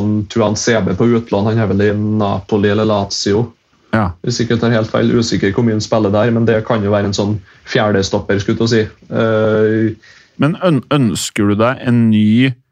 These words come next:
Speaker 2: ønsker du deg en stopper til? Ønsker du deg en starter til, liksom?
Speaker 1: Ja, selvfølgelig, men så er spørsmålet pris, og om han i det hele tatt finnes.
Speaker 2: Men kan jeg spørre deg da, hvis du ønsker deg en stopper til,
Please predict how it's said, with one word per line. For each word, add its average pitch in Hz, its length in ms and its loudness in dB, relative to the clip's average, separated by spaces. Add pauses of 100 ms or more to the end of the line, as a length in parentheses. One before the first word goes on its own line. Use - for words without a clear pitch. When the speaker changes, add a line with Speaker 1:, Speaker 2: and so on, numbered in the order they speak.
(720)
Speaker 2:
ønsker 123 360 0
du 107 60 2
deg 120 120 4
en 135 100 -2
stopper - 560 -4
til? 175 160 2 (160)
Ønsker 123 280 0
du 117 40 2
deg 120 60 2
en 120 80 0
starter 98 720 0
til, 104 160 0
liksom? 131 320 0 (440)
Speaker 1:
Ja, 120 140 4
selvfølgelig, 117 800 2
men 123 320 2
så 120 220 2
er 113 80 0
spørsmålet 101 540 -2
pris, 110 460 0
og 107 220 2
om 104 160 0
han 101 380 -2
i 107 100 0
det 104 140 2
hele 98 180 0
tatt 101 200 -4
finnes. 110 560 -2 (400)
Speaker 2:
Men 147 120 2
kan 170 160 2
jeg 170 160 2
spørre 113 300 2
deg 117 60 0
da, 95 120 2 (400)
hvis 131 180 0
du 170 100 0
ønsker 123 280 -2
deg 131 180 -2
en 107 220 0
stopper 101 340 -4
til, 85 220 0